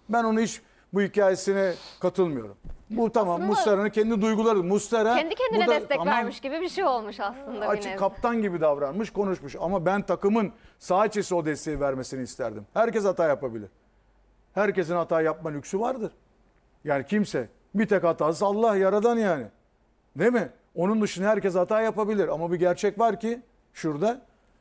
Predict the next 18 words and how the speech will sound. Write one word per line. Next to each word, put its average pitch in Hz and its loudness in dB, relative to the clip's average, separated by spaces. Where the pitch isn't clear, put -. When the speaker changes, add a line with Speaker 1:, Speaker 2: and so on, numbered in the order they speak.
Speaker 1:
e, 165 4
Muslera'nın 185 0
bu 202 0
söylemleri 185 2
bence 196 0
sanki 196 -2
dikte 180 0
ettirilmiş 196 0
gibi 135 -8
geliyor 113 -6
bana. 107 -10
Kusura 185 0
bakmasınlar. 180 -4
Speaker 2:
Öyle 247 -4
mi? 165 -12
Speaker 1:
Bana 220 2
öyle 202 6
geliyor. 127 -4